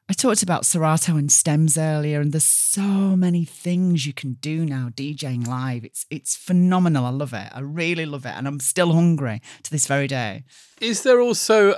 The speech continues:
Speaker 2: the whole, like, put on a show?
Speaker 1: Yeah, yeah, put on a show. It's show business after all, isn't it?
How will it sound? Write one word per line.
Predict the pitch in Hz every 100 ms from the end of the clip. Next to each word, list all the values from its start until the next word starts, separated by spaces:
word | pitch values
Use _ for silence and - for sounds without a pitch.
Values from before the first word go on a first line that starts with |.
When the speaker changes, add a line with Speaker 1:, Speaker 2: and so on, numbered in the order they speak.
| - 165
Speaker 2:
the | 170
whole, | 151 180 165 123
like, | 156 170 - -
put | - 180
on | 170
a | 143
show? | - 185 160 95 - _ _ -
Speaker 1:
Yeah, | 320 381 254 156
yeah, | 170 254
put | - 311
on | 320
a |
show. | 359 220 262 247
It's | 170
show | - 269 302
business | 262 185 165
after | 180 - 202
all, | 208
isn't | 208 196
it? | 131 104